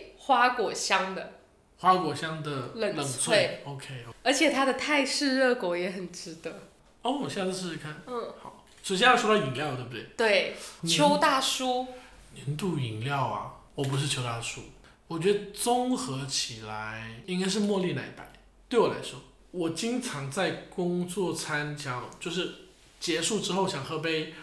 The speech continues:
Speaker 2: feel 起来比较清亮的，量少并且糖少的，然后，呃，茶味也比较香的，所以我是茉莉奶白喝得多。
Speaker 1: 因为更清香吗？
Speaker 2: 对，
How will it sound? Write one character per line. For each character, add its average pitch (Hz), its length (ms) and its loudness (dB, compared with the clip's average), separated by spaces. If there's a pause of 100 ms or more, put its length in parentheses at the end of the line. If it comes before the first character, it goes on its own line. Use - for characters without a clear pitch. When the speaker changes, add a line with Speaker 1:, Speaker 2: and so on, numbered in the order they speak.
(180)
Speaker 2:
feel 233 240 2
起 - 80 2
来 170 120 2
比 165 60 0
较 170 100 2
清 185 400 2
亮 196 200 4 (160)
的， 127 160 -12 (300)
量 208 280 4
少 117 300 -2
并 170 200 -4
且 127 300 -4 (160)
糖 139 280 -8
少 - 400 -2
的， - 260 -14
然 123 120 -6
后， 135 360 -4 (380)
呃， 123 520 -6
茶 143 360 0
味 165 240 0
也 120 320 -4
比 123 120 -12
较 135 140 -4
香 135 420 -4
的， 120 120 -10 (340)
所 - 180 -6
以 151 40 0
我 139 100 -2
是 147 220 -4
茉 147 120 -4
莉 147 60 -4
奶 117 140 -6
白 113 120 -10
喝 127 80 -10
得 123 100 -12
多。 - 140 -18 (300)
Speaker 1:
因 302 140 2
为 320 100 6
更 320 220 2
清 247 480 2
香 233 440 2
吗？ 226 280 0 (320)
Speaker 2:
对， 170 180 2